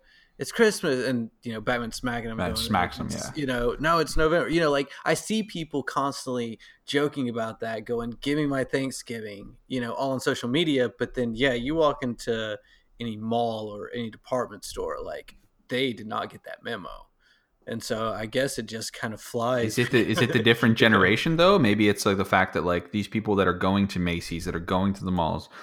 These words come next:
Speaker 2: the grandparents that are taking the little, their little grandchildren to get pictures of Santa, they're not the ones on social media, so they're not, not the ones that are liking those posts and saying, "Yeah, no, no decorating before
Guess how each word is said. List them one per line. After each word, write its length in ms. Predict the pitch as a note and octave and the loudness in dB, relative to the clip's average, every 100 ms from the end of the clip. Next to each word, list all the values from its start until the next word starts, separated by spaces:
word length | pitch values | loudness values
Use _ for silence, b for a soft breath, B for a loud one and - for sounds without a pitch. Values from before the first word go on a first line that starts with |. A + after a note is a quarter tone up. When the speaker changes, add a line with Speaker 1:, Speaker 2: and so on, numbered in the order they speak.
| B | B
Speaker 2:
the 80 | G2+ | -6
grandparents 560 | G2 G2 G2 G#2+ F#2+ - | 0 2 2 2 0 0
that 60 | |
are 80 | E2+ | -2
taking 360 | - G2 G2 F2+ | -2 -2 -2 -2
the 80 | |
little, 460 | E2+ F2 E2+ D#2 - - - | 0 0 0 -2 -6 -14 -12
their 200 | F2+ E2+ | -6 -4
little 160 | F2 F2 | -2 -2
grandchildren 500 | F#2 F#2 - F2+ F2 | -2 -2 -2 -6 -8
to 200 | - F#2 - _ _ | -6 -10 -10 _ _
get 140 | F2 | -10
pictures 280 | - F2+ - | -8 -8 -10
of 40 | - | -6
Santa, 220 | F#2 - B B _ | -4 -4 B B _
they're 100 | A2 | 10
not 140 | A#2 B2 | 12 10
the 60 | G2+ | 10
ones 280 | F#2+ G#2 | 10 10
on 180 | G2 G2 | 8 8
social 320 | B2+ A#2 C4+ | 6 4 4
media, 300 | A#2+ B2+ C#3+ | 2 2 2
so 140 | C#3 G2 | 0 2
they're 80 | G2 | 6
not, 140 | A2 | 8
not 160 | G#2+ G2 | 6 4
the 60 | |
ones 220 | G2 G2+ F#2+ | 4 4 6
that 80 | F2+ | 4
are 100 | E2+ | 6
liking 360 | F2 F2+ F#2+ | 4 4 2
those 160 | F2 E2+ | 0 0
posts 400 | - E2 E2+ - | -2 -2 -2 -4
and 100 | - | -6
saying, 260 | E2+ F2 | -4 -2
"Yeah, 300 | G2 C#3 C3 | 2 6 8
no, 300 | G#2+ A#2+ A#2+ - | 6 6 4 4
no 120 | C#3 | 2
decorating 540 | A#2+ A#2+ A#2+ A#2+ A2 | 4 2 4 4 4
before 360 | G2+ G2 A2+ G2+ | 2 2 0 0